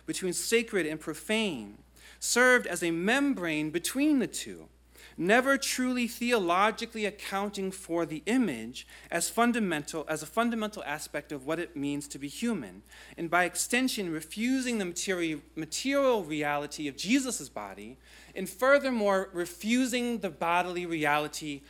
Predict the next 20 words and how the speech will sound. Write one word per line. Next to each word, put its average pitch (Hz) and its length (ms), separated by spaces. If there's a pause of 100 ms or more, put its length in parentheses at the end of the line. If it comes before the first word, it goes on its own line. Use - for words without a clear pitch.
(120)
of 147 100
what 156 100
it 151 80
means 143 360
to 151 100
be 131 200
a, - 20 (240)
a 135 80
person 123 520 (240)
made 139 320
in 135 120
the 123 60
image 117 260
of 113 100
God. 104 320 (1080)
And 175 100
so, 220 120
of 214 120
course, 214 640
as, 180 200